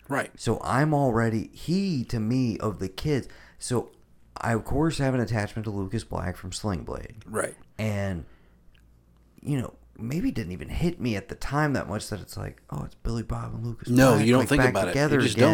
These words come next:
Speaker 1: don't.
Speaker 2: That di-, that wasn't really a factor for me then, but I had a natural attachment to Lucas Black. I didn't know Garrett Hedlund at all, hadn't seen him in anything.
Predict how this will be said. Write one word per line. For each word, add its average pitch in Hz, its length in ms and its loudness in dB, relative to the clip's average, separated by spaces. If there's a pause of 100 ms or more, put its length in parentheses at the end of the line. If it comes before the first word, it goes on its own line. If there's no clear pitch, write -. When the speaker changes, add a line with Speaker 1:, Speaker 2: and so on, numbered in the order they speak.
Speaker 1:
don't. 98 60 -10 (440)
Speaker 2:
That 131 240 0
di-, 143 220 0
that 127 180 0
wasn't 120 260 0
really 117 200 0
a - 20 -12
factor 120 280 -4
for 110 140 -8
me 104 100 -4
then, 101 140 -6
but 90 160 -4
I 107 140 -2
had 113 260 0
a 104 160 -4
natural 107 440 -2
attachment 92 580 -4 (100)
to 101 160 -6
Lucas 98 320 -6
Black. 73 360 -10 (880)
I 107 60 0
didn't 113 520 0
know 107 640 0 (800)
Garrett 98 280 -2
Hedlund 90 400 -4
at 85 60 -4
all, 87 160 -2
hadn't 76 220 -4
seen 90 160 -4
him 85 100 -2
in 82 80 -2
anything. 82 340 -6